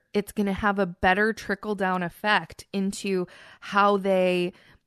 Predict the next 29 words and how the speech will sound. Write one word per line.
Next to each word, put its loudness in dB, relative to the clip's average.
interact 2
in -4
their -2
families, 2
how -2
they -2
interact -4
with -14
their -6
kids, 0
the -4
diff-, -4
how 2
they 2
incorporate -2
these -4
capabilities -4
into 2
that 2
environment 0
and -2
ultimately -2
train 2
their 0
children, -4
you -2
know, 0
and, 0
and, 0